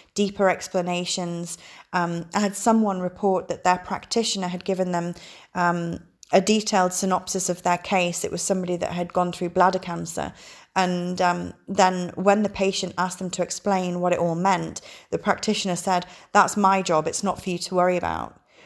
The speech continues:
which obviously is highly unethical practice and part of the reason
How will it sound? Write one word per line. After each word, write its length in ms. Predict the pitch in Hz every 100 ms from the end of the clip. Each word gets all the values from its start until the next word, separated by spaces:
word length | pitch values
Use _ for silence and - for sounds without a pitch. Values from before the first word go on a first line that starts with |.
| -
which 220 | - 196 -
obviously 720 | 214 196 190 185 202 208 180
is 220 | 180 - -
highly 320 | 233 226 208
unethical 520 | 190 185 190 190 185
practice 480 | 180 190 - - 170
and 120 | 175
part 300 | - 196 190
of 100 | 202
the 140 | - 180
reason 580 | 185 214 185 156 147